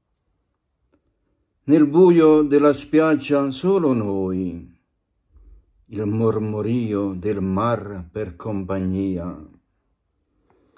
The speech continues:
Abbiam perduto senso e conoscenza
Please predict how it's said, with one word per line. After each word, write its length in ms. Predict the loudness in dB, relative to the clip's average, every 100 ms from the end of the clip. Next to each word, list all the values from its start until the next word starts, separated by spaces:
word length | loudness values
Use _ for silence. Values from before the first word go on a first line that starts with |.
| _ _ _ -10
Abbiam 420 | 0 4 6 4
perduto 760 | 2 0 2 2 2 2 0
senso 560 | -2 -2 -2 -2 -2 -2
e 100 | -2
conoscenza 1300 | -2 0 -2 -4 -4 -4 -6 -8 -10 -10 -12 -16 -20